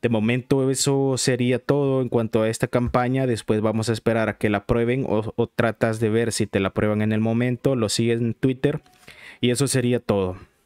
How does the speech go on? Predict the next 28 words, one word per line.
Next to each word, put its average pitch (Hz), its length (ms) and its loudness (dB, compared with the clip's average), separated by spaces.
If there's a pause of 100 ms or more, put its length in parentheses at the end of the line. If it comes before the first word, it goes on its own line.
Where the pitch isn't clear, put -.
(1160)
Y 123 100 2
bueno, 110 260 0
por 110 120 0
último 131 340 0
vamos 131 280 0
a 123 40 2
hablar 120 260 0
sobre 95 440 0 (400)
Polyhedra, 135 920 0 (640)
en 104 140 2
el 92 160 -2
cual, 113 340 0
bueno, 110 260 0
nos 107 220 0
mencionan 120 400 0
que 123 140 0
vamos 120 260 -2
a 127 60 -2
compartir 120 720 -2
quinientos 113 640 -2
mil 113 340 0
dólares 123 760 0
en 113 200 2
el 107 140 0
token 135 640 -2
Z - 520 -2
K 117 200 0
B. 120 380 0